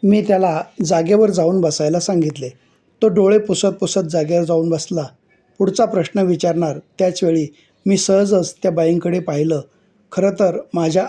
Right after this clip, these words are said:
आईच्या वयाच्या बाई, पण त्यावेळी अधिकाराची झूल पांघरल्यामुळं जाणीवात बोथटच होत्या, संवेदना शून्य होत्या.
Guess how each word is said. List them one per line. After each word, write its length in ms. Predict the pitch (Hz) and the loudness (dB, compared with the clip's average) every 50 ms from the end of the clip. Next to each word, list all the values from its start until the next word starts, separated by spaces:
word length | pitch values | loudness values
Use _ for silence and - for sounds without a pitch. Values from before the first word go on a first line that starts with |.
| - | -4
आईच्या 340 | - 160 180 196 180 226 208 | -2 0 0 0 2 2 2
वयाच्या 440 | 196 175 160 160 160 156 156 185 165 | 2 2 0 0 -2 -2 -2 -4 -2
बाई, 260 | 156 156 143 143 139 139 _ _ _ _ _ _ _ _ | -2 -2 -4 -4 -6 -8 _ _ _ _ _ _ _ _
पण 200 | - 196 202 196 196 - | 0 0 0 0 -2 0
त्यावेळी 560 | - 175 180 190 196 185 170 165 156 151 - _ _ _ _ _ _ - | 0 2 2 2 2 2 2 0 0 -2 -6 _ _ _ _ _ _ -4
अधिकाराची 680 | 151 165 180 196 - - 180 160 165 165 160 - 185 170 | -2 0 0 0 2 0 0 0 0 -2 -2 -2 -6 -6
झूल 360 | 147 135 - 180 170 156 151 156 _ _ | -6 -2 -2 0 0 0 -2 -6 _ _
पांघरल्यामुळं 760 | - 151 147 156 156 160 165 175 175 170 160 156 156 156 143 139 - _ _ _ _ _ _ - | -6 -2 0 2 2 2 2 0 0 0 0 0 0 0 -2 -6 -10 _ _ _ _ _ _ -12
जाणीवात 440 | 156 139 175 160 160 185 185 185 190 185 - _ _ - | -4 -2 0 0 2 0 2 0 0 -2 -6 _ _ -16
बोथटच 640 | 147 139 160 170 165 165 220 214 220 233 220 - | -8 -4 -2 -2 -2 -2 -2 0 0 -2 -2 -2
होत्या, 260 | - 156 - - 135 131 - _ _ _ _ _ _ _ _ | -4 -4 -4 -6 -10 -10 -12 _ _ _ _ _ _ _ _
संवेदना 520 | - - 165 160 175 190 196 190 196 214 202 | -6 -2 0 0 2 2 0 0 0 -2 -2
शून्य 340 | - - - 185 190 208 214 | -2 -2 -2 0 2 2 2
होत्या. 280 | 185 156 147 - 139 | 2 0 -2 -6 -10